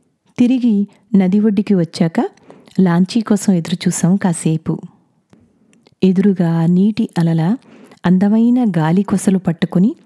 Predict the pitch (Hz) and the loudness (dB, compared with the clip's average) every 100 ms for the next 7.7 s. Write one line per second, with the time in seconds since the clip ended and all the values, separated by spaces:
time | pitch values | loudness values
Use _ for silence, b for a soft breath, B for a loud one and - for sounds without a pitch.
0 | b b - - 175 185 208 - 175 170 | b b -14 -2 0 0 -2 -4 -4 -2
1 | 170 160 196 - 170 156 - 175 - 156 | -2 -2 -4 -2 -4 -4 -2 -2 0 -2
2 | 160 - 170 - _ _ _ _ _ _ | -2 -4 -8 -10 _ _ _ _ _ _
3 | - 233 233 220 - 262 262 208 214 190 | 0 2 2 -2 -2 -2 0 0 -2 -2
4 | 175 190 226 220 202 202 - 185 180 175 | 0 2 0 0 0 -2 -2 -2 -2 -2
5 | 175 254 _ b b b - 185 180 156 | -2 -4 _ b b b -12 -6 -4 -2
6 | 165 190 - 165 160 196 202 196 190 175 | -2 -4 -4 -4 -2 -2 -2 -2 0 0
7 | 165 170 175 160 156 151 151 | -2 -2 -2 -2 -2 -2 -4